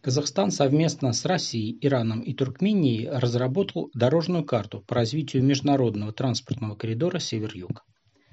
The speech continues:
Она позволит увеличить мощность М Т К до пятнадцати миллионов, э, тонн к две тысячи двадцать седьмому году, заявил премьер-министр Казахстана Алихан Смаилов. По оценке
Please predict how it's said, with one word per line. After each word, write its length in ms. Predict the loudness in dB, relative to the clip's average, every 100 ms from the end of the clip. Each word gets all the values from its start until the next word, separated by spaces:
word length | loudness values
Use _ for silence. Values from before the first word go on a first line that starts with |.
| _ _ _
Она 180 | -2 0
позволит 480 | 4 4 4 0 0
увеличить 420 | 0 0 -2 0
мощность 460 | 4 4 2 -2 0
М 80 | 0
Т 120 | 0
К 220 | -2 -2
до 140 | -2
пятнадцати 560 | -6 -6 -4 -4 -4 2
миллионов, 580 | 4 4 2 0 -4 -12 -16 -8
э, 340 | -6 -4 -6 -4
тонн 280 | 0 0 0
к 240 | -6 -16
две 280 | -12 -2 0
тысячи 240 | 0 0 0
двадцать 260 | 0 2
седьмому 280 | 4 4 4
году, 300 | 2 -2 -6
заявил 400 | -2 -2 0 -4
премьер-министр 880 | -4 -2 -2 -4 -6 -6 -8 -12 -12
Казахстана 680 | -12 -12 -6 -4 -2 -6 -10 -12
Алихан 420 | -10 -8 -6 -4
Смаилов. 520 | -4 -6 -8 -14 -20 _ _ _ _ _ _ _ _ -2
По 100 | 2
оценке 600 | 6 4 4 2 2